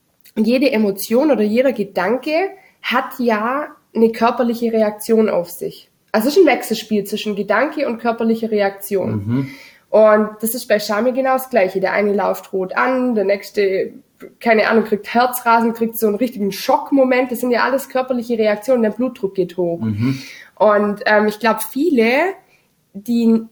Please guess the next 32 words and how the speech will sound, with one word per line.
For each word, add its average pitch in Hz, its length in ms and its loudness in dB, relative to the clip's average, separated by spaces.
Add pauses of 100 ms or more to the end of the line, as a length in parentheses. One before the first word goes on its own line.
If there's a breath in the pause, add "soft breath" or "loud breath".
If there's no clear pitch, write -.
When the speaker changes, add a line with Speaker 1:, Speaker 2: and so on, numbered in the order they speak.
(120)
Speaker 1:
diese 226 360 4
Reaktion 214 640 2
nicht 226 280 -2
reflektieren, 214 760 -2
in 190 100 0
die 180 100 -6
Metaebene 190 760 -2
nehmen, 214 580 0
Speaker 2:
Mhm. 196 200 -10
Speaker 1:
für 220 120 0
die 262 200 2
ist 294 120 0
natürlich 254 440 -2
viel, 320 400 2
viel 302 180 0
schlimmer, 320 460 2
diese 247 200 2
Scham 254 380 -2
zu 269 140 -2
erleben, 254 440 2
wie 269 300 0 (140)
zu 240 100 -6
sagen, 254 280 0
okay, 233 200 0
Moment 254 360 2
mal, 196 120 2
ich 202 100 -4
gehe 254 180 -4
zu - 120 -10
dem 220 160 2
Punkt 285 340 -2
zurück 415 380 2